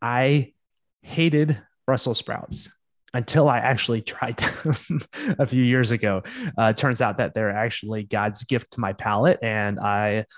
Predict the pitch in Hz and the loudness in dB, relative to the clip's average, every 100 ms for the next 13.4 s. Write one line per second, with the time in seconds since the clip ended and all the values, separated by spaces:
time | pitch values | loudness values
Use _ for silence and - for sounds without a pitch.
0 | - _ _ 107 110 110 107 104 - _ | -20 _ _ 0 2 2 0 -6 -14 _
1 | _ _ 110 104 120 - 107 104 - 123 | _ _ -4 -4 -6 -4 0 0 -2 -4
2 | 107 110 113 143 151 - - - 120 110 | -2 0 2 2 2 -2 -18 -10 -6 -4
3 | 104 107 104 92 101 104 101 104 101 101 | -2 0 0 0 -2 -2 0 -2 -2 -2
4 | 107 110 107 107 107 - 107 113 101 123 | -2 -2 -2 -2 -4 -2 0 0 0 0
5 | 117 107 104 104 - 101 117 - - - | 0 -2 -2 -4 -4 -4 -4 -8 -20 -12
6 | 90 90 95 107 101 107 123 123 131 - | -8 -6 -6 -4 -4 -2 2 2 2 0
7 | 113 113 117 117 120 113 104 95 - - | 0 0 -2 -2 -4 -4 -4 -4 -8 -6
8 | 98 101 98 101 98 104 110 110 107 - | -4 -2 -4 -2 -2 0 0 0 0 -4
9 | 104 107 127 131 131 - 98 104 101 101 | -2 2 2 2 0 -6 -10 -8 -6 -6
10 | 101 - - - 107 113 - - 120 113 | -6 -10 -12 -4 -2 -2 -6 -4 -2 0
11 | - - - _ - - _ - - _ | -2 -6 -8 _ -10 -10 _ -18 -18 _
12 | 101 101 95 - 117 110 104 - 123 123 | -2 -2 -2 -6 -6 -4 -4 -2 0 2
13 | 120 110 92 | 4 2 2